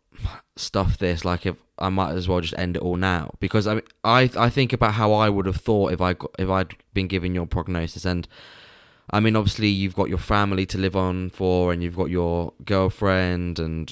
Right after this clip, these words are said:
friends and so on. But to get given all of that in, like, two months, I think it's so, I can't even imagine how hard that must have been to deal with. Was there ever a point when you just thought, "I just wanna quit and I just wanna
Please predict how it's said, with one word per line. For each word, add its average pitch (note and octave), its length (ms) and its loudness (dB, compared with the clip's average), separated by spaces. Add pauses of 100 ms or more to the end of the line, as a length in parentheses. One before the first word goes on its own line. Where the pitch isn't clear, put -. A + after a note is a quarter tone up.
friends F#2+ 520 4
and F2+ 80 -2
so G2 220 2
on. F#2 160 2
But F#2 340 0
to A#2 160 2
get G#2+ 360 2
given A2+ 320 2
all G#2 280 4
of G2 100 0
that F#2 400 0
in, F#2+ 260 -4
like, F2 260 -8
two A2+ 260 0
months, G2 600 -6 (720)
I G2+ 100 2
think G2+ 240 0
it's F#2+ 140 -4
so, G#2+ 560 4 (120)
I G2+ 140 0
can't A2 240 0
even G#2 160 0
imagine G2+ 340 0
how F#2 120 -2
hard F#2+ 260 2
that F#2 100 -4
must F#2 200 -2
have F#2+ 80 -6
been F2+ 140 -2
to - 100 -12
deal G#2 180 2
with. F2+ 140 0
Was F#2+ 120 2
there A#2 120 6
ever B2 220 6
a A2+ 60 4
point A2 280 0
when G#2 120 0
you G#2 120 2
just F#2+ 180 -4
thought, F#2 300 2
"I F#2+ 60 0
just - 100 -4
wanna F#2 160 -2
quit F#2 360 0
and F2 120 -4
I F2 80 0
just D#2+ 120 -2
wanna F2 360 0